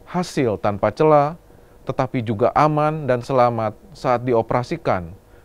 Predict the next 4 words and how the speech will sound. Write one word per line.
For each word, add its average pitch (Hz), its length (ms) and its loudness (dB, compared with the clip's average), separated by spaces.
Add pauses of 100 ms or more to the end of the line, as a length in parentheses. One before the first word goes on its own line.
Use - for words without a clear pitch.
(160)
dan 110 240 2
lingkungan 127 720 -2 (400)
tetap 117 320 0 (320)
terpelihara. 104 760 -2